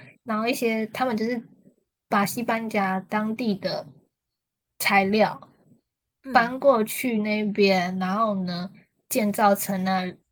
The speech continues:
Speaker 1: 变成一个西班牙庄园。就是一庄一瓦
Speaker 2: 嗯。
Speaker 1: 全部都是从西班牙搬过来的。
Speaker 2: 哦。
Speaker 1: 整个园区很大，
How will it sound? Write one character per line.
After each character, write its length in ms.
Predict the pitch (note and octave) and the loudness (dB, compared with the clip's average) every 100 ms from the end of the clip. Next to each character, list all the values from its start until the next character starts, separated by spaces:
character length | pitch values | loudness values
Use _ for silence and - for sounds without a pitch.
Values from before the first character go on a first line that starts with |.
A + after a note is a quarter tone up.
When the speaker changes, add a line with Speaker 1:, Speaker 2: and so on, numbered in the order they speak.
| _ | _
Speaker 1:
变 140 | B3+ G#3+ | -2 0
成 160 | G3+ | -2
一 40 | F#3 | -4
个 60 | |
西 160 | - G3+ | -4 -4
班 180 | G3+ F#3 | -2 -2
牙 140 | F3+ | -4
庄 340 | - F#3 F#3 F#3 | -6 -6 -6 -10
园。 140 | G#3 - - - | -12 -16 -20 -6
就 120 | B3+ | 0
是 180 | C4 B3+ | 0 0
一 100 | B3+ | -2
庄 260 | A#3 A3 A3+ | 0 0 2
一 60 | |
瓦 160 | G3 F#3 | 2 2
Speaker 2:
嗯。 20 | |
Speaker 1:
全 120 | F#3+ G3 | 0 0
部 60 | |
都 140 | G3+ G#3+ | 4 4
是 80 | |
从 240 | G#3 G3 F#3+ | 0 -4 -4
西 120 | G#3 | -2
班 140 | G#3+ G3 | 0 0
牙 120 | F#3 | 0
搬 280 | F#3+ F3+ F#3 | -2 -4 0
过 200 | F#3+ F#3 | -2 0
来 240 | G3+ G3 A3 | -4 -8 -10
的。 100 | - - _ _ _ _ _ _ | -16 -16 _ _ _ _ _ _
Speaker 2:
哦。 1000 | - B3+ D4 E4+ - G4 F4+ B3 G3 F3+ - _ _ _ - | -18 -16 -16 -20 -20 -20 -16 -14 -14 -14 -16 _ _ _ -2
Speaker 1:
整 180 | A3 G#3 | 0 4
个 140 | G#3 G#3+ | 4 6
园 160 | G#3 G#3 | 4 4
区 160 | B3+ | 0
很 380 | A3+ A3+ F3 F3+ - | 2 0 0 -4 2
大， 380 | G#3 F3 D#3+ | 6 6 2